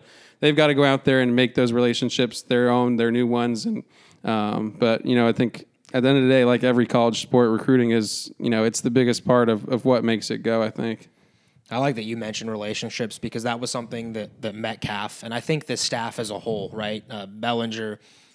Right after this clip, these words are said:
Speaker 2: uh, Meat even, they do a good job of building relationships with recruits.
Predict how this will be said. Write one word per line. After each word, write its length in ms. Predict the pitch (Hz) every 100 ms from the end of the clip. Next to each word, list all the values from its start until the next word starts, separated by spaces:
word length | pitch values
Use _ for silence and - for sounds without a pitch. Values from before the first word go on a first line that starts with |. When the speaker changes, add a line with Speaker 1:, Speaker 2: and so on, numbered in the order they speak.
| _
Speaker 2:
uh, 240 | 104 98 98
Meat 360 | 107 123 123
even, 440 | 120 113 113 107 - _ _
they 80 | -
do 160 | 127 151
a 40 |
good 160 | 135 123
job 220 | 123 113
of 80 | 107
building 280 | 110 110 110
relationships 600 | 107 107 - 110 107 -
with 100 | 101
recruits. 560 | 101 123 110 - -